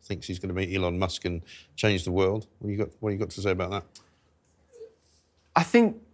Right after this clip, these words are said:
Speaker 2: to some extent Sunak should probably be applauded for getting the summit happening. You
Speaker 1: Mm.
Speaker 2: know, the, the fact that he's managed to get, I think it's about twenty-six or twenty-eight countries
Speaker 1: Yeah.
Speaker 2: around the world, including China, to sort of sit down and actually discuss the threats of A I.
Speaker 1: Mm.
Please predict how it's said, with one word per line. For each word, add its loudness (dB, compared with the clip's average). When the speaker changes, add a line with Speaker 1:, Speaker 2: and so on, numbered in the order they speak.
Speaker 2:
to 4
some 6
extent 4
Sunak 6
should -4
probably 4
be 4
applauded 6
for -2
getting 6
the 6
summit 4
happening. 0
You 2
Speaker 1:
Mm. 4
Speaker 2:
know, 4
the, 4
the 2
fact 4
that 2
he's 2
managed 4
to -4
get, 2
I 0
think 2
it's -4
about 2
twenty-six -2
or -12
twenty-eight -2
countries -6
Speaker 1:
Yeah. 6
Speaker 2:
around 4
the 2
world, 2
including 2
China, 0
to 4
sort 0
of -2
sit 0
down 6
and 4
actually 2
discuss 0
the -10
threats 2
of -2
A 4
I. 2
Speaker 1:
Mm. -10